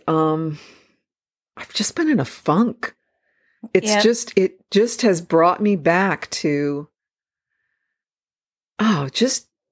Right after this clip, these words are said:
Speaker 1: the intensity, the self,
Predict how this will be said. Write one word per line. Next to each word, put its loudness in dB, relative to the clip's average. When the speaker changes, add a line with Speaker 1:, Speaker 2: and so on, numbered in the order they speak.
Speaker 1:
the 2
intensity, -2
the -2
self, -2